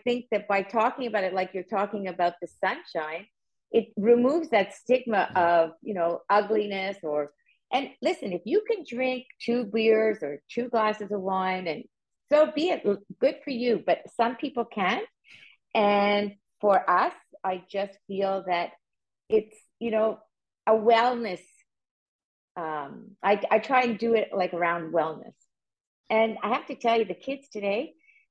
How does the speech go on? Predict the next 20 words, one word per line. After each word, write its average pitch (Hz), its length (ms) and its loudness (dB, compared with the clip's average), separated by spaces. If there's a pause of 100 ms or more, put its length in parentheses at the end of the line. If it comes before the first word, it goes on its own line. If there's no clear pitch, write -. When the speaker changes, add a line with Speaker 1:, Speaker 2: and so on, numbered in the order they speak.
Speaker 1:
you 240 80 -4
know, 240 320 4
when 214 200 0
we 302 120 -2
were 359 140 -4
growing 175 400 -2
up, 160 200 -4
we 156 140 0
all 180 160 2
drank 156 380 -4
and 139 120 -10
drove, 147 400 -6
right? 160 300 -4 (320)
Speaker 2:
Yeah. 107 80 -14
Speaker 1:
Today, 208 380 2
nobody 180 260 0
does 170 300 2
that 139 180 -2
anymore, 143 460 -2
or 170 360 6